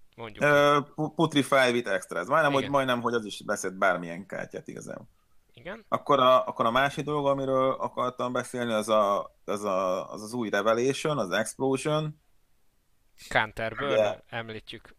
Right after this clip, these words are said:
Speaker 1: említjük meg
Speaker 2: Ne,
Speaker 1: megint.
Speaker 2: nem a Counterből, nem az, hogy húzol X lapot, meg, ö, meg lősz X-et.
Speaker 1: Hát, hát, igen.
Speaker 2: Inkább. Tehát, hogy a Sphinx's Revelation ehhez képest azt csinálta, hogy húzol X-et, gyógyulsz X-et.
Speaker 1: Hát,
Speaker 2: És ez
Speaker 1: egyen
Speaker 2: annyiban
Speaker 1: olcsóbb is volt.
Speaker 2: különbözik, hogy az egy manával több.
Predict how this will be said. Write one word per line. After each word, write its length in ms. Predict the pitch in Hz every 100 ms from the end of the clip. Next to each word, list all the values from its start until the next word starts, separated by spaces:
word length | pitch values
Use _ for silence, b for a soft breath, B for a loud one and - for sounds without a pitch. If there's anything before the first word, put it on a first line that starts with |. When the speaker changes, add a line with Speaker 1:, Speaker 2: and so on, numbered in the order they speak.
| _
Speaker 1:
említjük 460 | 113 104 104 - -
meg 140 | 160
Speaker 2:
Ne, 60 | 165
Speaker 1:
megint. 160 | 165
Speaker 2:
nem 120 | 190 151
a 60 |
Counterből, 460 | 123 131 131 131 139
nem 140 | 151
az, 100 | 151
hogy 120 | 131
húzol 340 | - 143 117 123
X 100 | -
lapot, 420 | 117 110 123 117
meg, 260 | 107 110 113
ö, 400 | 113 117 113 107
meg 160 | 113
lősz 240 | 120 113 104 92
X-et. 420 | - 82 69 - - _ _ _ _
Speaker 1:
Hát, 120 | 302 -
hát, 340 | 233 - - -
igen. 120 | 113
Speaker 2:
Inkább. 520 | 104 101 90 95 107 -
Tehát, 160 | - 113
hogy 120 | 127
a 200 | 127 127
Sphinx's 300 | 127 156 135
Revelation 540 | 127 127 131 131 127 131
ehhez 180 | 123 120
képest 300 | 123 123 127
azt 120 | 120
csinálta, 220 | 117 113
hogy 100 | 117
húzol 360 | 131 120 98 107
X-et, 280 | - 120
gyógyulsz 440 | 104 107 92 90 - 85
X-et. 380 | - 78 - _ _ _ _ _ _ _ _ _ - _ - -
Speaker 1:
Hát, 140 | 208
Speaker 2:
És 100 | -
ez 100 | 120
Speaker 1:
egyen 180 | 113 123
Speaker 2:
annyiban 120 | 139
Speaker 1:
olcsóbb 60 | 127
is 60 |
volt. 160 | 110 110
Speaker 2:
különbözik, 460 | 139 139 139 135 135
hogy 100 | 127
az 80 |
egy 160 | 120 113
manával 580 | 101 98 92 92 92 -
több. 260 | 85 73